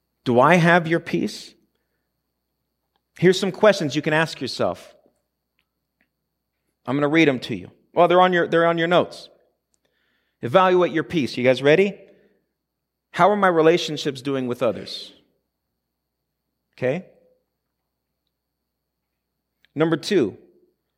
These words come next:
how quickly do I become irritated or upset? Because when you're at peace, it's really hard to get mad,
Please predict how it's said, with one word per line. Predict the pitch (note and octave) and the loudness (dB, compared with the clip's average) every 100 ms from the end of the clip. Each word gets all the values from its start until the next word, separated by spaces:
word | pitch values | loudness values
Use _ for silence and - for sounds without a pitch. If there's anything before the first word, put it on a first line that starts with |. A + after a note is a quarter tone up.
| _ _ _ _ _ | _ _ _ _ _
how | - A#3+ | -2 -2
quickly | B3 G#3+ G3+ F#3 | 0 -2 2 0
do | D3+ C#3 | 2 4
I | C#3 | 4
become | C#3+ C3+ C3 - | 2 -4 -8 -2
irritated | C#3 B2+ C3 A2+ G#2+ | -2 -2 -2 -4 -4
or | G2 | -8
upset? | - - A2 - _ _ _ _ _ _ _ _ _ _ _ _ _ _ _ _ _ _ _ _ _ _ _ - | -10 -8 -6 -8 _ _ _ _ _ _ _ _ _ _ _ _ _ _ _ _ _ _ _ _ _ _ _ -4
Because | G#3+ A3+ | 2 2
when | F#3 G3 | 4 2
you're | A#3+ D#4+ | 4 4
at | A#3+ - | 2 2
peace, | A#3 C#4 - - | 2 2 -2 -6
it's | C#4 G3+ | -4 -4
really | G#3+ A#3 D3+ | 0 2 4
hard | D#3 D3+ C3 | 4 2 2
to | |
get | A#2+ A#2 | 0 -2
mad, | G#2+ G#2+ F2+ - | -2 -4 -4 -10